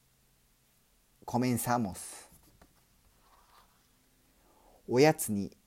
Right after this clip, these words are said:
バナナを食べたとき、バナナで電話をかけました。もしもし、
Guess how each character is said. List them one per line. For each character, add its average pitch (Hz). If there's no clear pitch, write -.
バ 139
ナ 196
ナ 185
を 139
食 120
べ 120
た 101
と 90
き、 -
バ 139
ナ 254
ナ 254
で 123
電 120
話 202
を 196
か 185
け 175
ま 165
し -
た。 -
も 147
し 196
も 175
し、 -